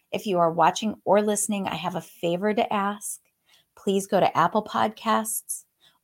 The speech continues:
or Google Podcasts or Spotify, whichever is your favorite, and leave a review for the podcast. Every week, I take the audio from the Fit Pros Business show that I do live here on Facebook, and I publish it as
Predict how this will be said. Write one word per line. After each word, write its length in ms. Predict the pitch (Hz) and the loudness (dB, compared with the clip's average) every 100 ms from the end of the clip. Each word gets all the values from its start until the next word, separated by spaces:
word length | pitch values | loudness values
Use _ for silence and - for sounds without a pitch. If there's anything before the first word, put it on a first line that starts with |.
| _ - | _ 6
or 220 | 190 233 | 8 8
Google 500 | 226 220 247 233 226 | 2 0 2 4 2
Podcasts 560 | - 220 - - - - | 2 -2 0 -2 -2 -4
or 80 | 190 | -4
Spotify, 560 | - 170 156 - 156 | 0 2 2 0 -2
whichever 320 | 151 180 175 214 | 0 2 4 2
is 100 | 208 | 2
your 120 | 233 | 2
favorite, 640 | - 262 240 - - _ _ _ _ _ - | 8 8 8 2 -8 _ _ _ _ _ -2
and 240 | 180 175 170 | 0 2 2
leave 240 | 196 220 | 2 2
a 60 | 233 | 2
review 400 | 240 214 233 233 | 2 2 2 2
for 160 | 208 | 0
the 80 | 190 | -2
podcast. 840 | - 175 175 - - - - - - - - _ _ - | 2 4 4 0 -8 -8 -10 -12 -14 -20 -20 _ _ 8
Every 380 | 185 196 247 254 | 8 8 2 -4
week, 400 | 240 269 - - | -2 -2 -2 0
I 80 | 165 | -2
take 260 | 170 180 - | 0 -6 -6
the 160 | 160 - | -10 -2
audio 420 | 165 175 208 220 | 2 4 4 2
from 240 | 220 226 220 | 0 -2 0
the 60 | |
Fit 240 | 220 214 - | 0 -4 -2
Pros 280 | 202 196 185 | 0 0 0
Business 360 | 185 196 185 | -2 -2 -4
show 280 | - 190 180 | -4 0 2
that 140 | 175 | 2
I 120 | 170 160 | 0 -2
do 200 | 165 160 | -2 2
live 280 | 160 160 | 4 2
here 160 | 160 151 | 0 -2
on 160 | 147 - | -2 0
Facebook, 480 | 233 226 - 220 - | 0 0 2 0 0
and 100 | - | -6
I 80 | 156 | -6
publish 400 | 165 170 170 - | -6 -6 -6 -2
it 160 | 180 - 165 | -2 0 0
as 280 | 151 156 | 0 0